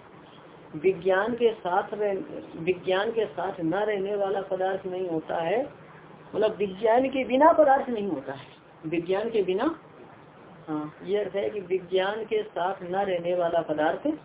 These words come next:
नहीं होता है। मतलब क्या? विज्ञान का मतलब ज्ञान ही है, है ना? मतलब ज्ञान के साथ न रहने वाला पदार्थ नहीं होता है, मतलब ज्ञान के साथ ही रहेगा। जिस काल में ज्ञान है उस काल में क्या है? पदार्थ है, और जिस काल में ज्ञान नहीं उस काल में पदार्थ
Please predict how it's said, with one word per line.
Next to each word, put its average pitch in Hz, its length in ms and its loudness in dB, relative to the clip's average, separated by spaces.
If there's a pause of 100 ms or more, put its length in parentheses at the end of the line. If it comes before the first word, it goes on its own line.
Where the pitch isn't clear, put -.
(360)
नहीं 156 300 -4
होता 151 260 -10
है। 147 320 -12 (1120)
मतलब 196 200 0
क्या? 254 200 2
विज्ञान 196 520 -2
का 247 120 0
मतलब 233 300 0
ज्ञान 185 220 2
ही 151 80 2
है, 139 160 -8 (200)
है 208 60 -6
ना? 311 80 0
मतलब - 880 -6
ज्ञान 196 280 2
के 226 160 2
साथ 190 340 0
न 180 120 -4
रहने 185 360 0
वाला 170 220 2
पदार्थ 160 420 -2
नहीं 165 220 -4
होता 151 300 -4
है, - 60 -14 (260)
मतलब 170 220 -4
ज्ञान 196 220 2
के 214 140 0
साथ 180 200 -4
ही 233 160 -6
रहेगा। 160 380 2
जिस 185 240 -4
काल 190 240 0
में 180 180 -2
ज्ञान 190 240 -2
है 202 120 -4
उस 202 240 -6
काल 190 220 2
में 190 100 -2
क्या 220 160 -4
है? 208 80 -8 (260)
पदार्थ 156 300 -2
है, 147 80 -12 (680)
और 160 60 -6
जिस 190 260 2
काल 190 200 -2
में 180 160 -4
ज्ञान 190 220 0
नहीं 190 220 -2
उस - 180 -6
काल 180 200 4
में 175 160 -2
पदार्थ 175 380 0